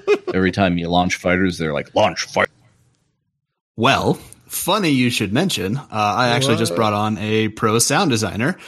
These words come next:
Speaker 3: so I have a whole lot of latitude on what I can do with the audio. So I'm very excited about that.
Speaker 1: Nice.
Speaker 3: Yeah.
Speaker 2: Oh, very cool.
Speaker 3: Yeah, that, that's one of my day job connections who happens to love space games, and he got all excited about it. So, uh, yeah,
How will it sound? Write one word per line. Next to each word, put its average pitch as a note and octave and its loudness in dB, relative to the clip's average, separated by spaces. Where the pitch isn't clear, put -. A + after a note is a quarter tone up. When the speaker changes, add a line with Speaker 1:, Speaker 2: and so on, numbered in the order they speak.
Speaker 3:
so G#2+ 0
I C3 0
have A#2 0
a E2+ -4
whole D3 0
lot B2 2
of B2 0
latitude B2+ -2
on A2 0
what G#2+ 2
I G#2 0
can G#2+ -2
do G2+ -2
with G#2+ -2
the D3 2
audio. A2 0
So - -4
I'm G2+ 0
very G2+ -2
excited F#2 -2
about A2+ -2
that. - -4
Speaker 1:
Nice. F#3+ 0
Speaker 3:
Yeah. A2+ 2
Speaker 2:
Oh, C3 2
very A2 2
cool. G#2+ 2
Speaker 3:
Yeah, G#2 0
that, C3 2
that's D#3+ 2
one D3 4
of C3 4
my A#2 6
day G#2 2
job G#2 2
connections G#2+ 2
who A2 2
happens G#2 0
to G2+ -2
love F#2+ -2
space G2+ 0
games, F#2+ -2
and G2 -2
he G2 -2
got G2+ 0
all G2 0
excited F#2+ -4
about F#2+ -4
it. - -6
So, A3+ 2
uh, F#3+ 2
yeah, B2+ 2